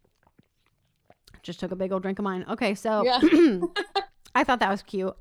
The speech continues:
Speaker 1: Fun gift idea. Like, something, again, you p-, probably wouldn't buy it for yourself, but it'd be fun to get for a gift.
Speaker 2: Yeah, for sure.
Speaker 1: Okay, so
Speaker 2: It'd be
Speaker 1: they've
Speaker 2: fun to do that for my little groups, too.
Speaker 1: Yeah, that would.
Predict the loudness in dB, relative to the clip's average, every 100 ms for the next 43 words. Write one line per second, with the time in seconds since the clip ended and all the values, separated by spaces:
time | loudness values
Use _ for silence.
0 | -16 -6 0 0 0 -2 -4 -4 -4 -4
1 | -4 -2 -2 -2 -4 -4 -6 -6 -6 -8
2 | -14 0 2 2 0 0 2 0 0 -2
3 | -2 -2 0 2 0 0 0 0 -4 -4
4 | -2 -2 0 0 0 -2 -6 -10 -8 -10
5 | -10 -12 -6 -6 -8 -16 -20 -20 -20 -16
6 | -16 -10 -8 -8 -10 _ _ _ -10 -4
7 | -2 0 2 0 0 -4 -6 -6 -2 0
8 | 0 -2 -6 -6 -4 -4 -6 -6 -6 -8
9 | -12 -8 -6 -6 -6 -4 -2 -2 -2 -4
10 | -2 -2